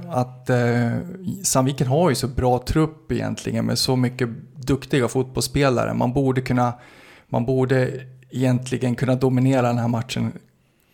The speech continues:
och riktigt ordentligt tycker jag. Och, eh, man borde kunna spela en, en, en trevligare fotboll med de här spelarna man har i sin trupp. Men det gör man inte. Man, eh, man är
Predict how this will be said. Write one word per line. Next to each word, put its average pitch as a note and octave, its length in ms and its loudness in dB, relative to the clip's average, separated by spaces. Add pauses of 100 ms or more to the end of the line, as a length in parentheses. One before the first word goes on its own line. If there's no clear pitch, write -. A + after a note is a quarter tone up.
och B2 140 -4 (200)
riktigt B2+ 360 -2
ordentligt B2+ 480 0
tycker - 240 -4
jag. A#2+ 360 2
Och, - 460 -8
eh, A2+ 280 2 (920)
man B2+ 160 -2
borde C3+ 160 2
kunna B2+ 200 2
spela B2+ 440 2
en, A#2+ 160 0
en, B2 320 2
en B2 420 0
trevligare B2+ 480 2
fotboll B2 560 0
med B2+ 280 0
de A#2 120 -2
här A#2 180 0
spelarna B2 460 0
man A2 160 -4
har A#2 220 0
i A2+ 40 -2
sin B2 200 -4
trupp. - 440 -6 (600)
Men C3+ 120 0
det C#3+ 80 2
gör D3+ 220 4
man D#3 200 4
inte. B2 300 -2
Man, C3 320 2
eh, B2+ 360 2
man D3 280 2
är D#3+ 200 4